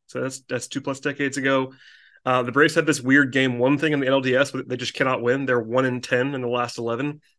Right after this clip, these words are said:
And the only win was against the Marlins, the hapless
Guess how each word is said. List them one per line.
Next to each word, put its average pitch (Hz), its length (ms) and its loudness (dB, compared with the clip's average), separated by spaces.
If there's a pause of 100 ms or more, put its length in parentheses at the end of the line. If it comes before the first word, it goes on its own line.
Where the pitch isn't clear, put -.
(120)
And 135 80 -4
the 127 60 0
only 135 160 0
win 135 160 0
was 127 100 -2
against 127 300 -4
the 123 160 -4
Marlins, 131 580 -2
the 127 120 -4
hapless 127 640 -2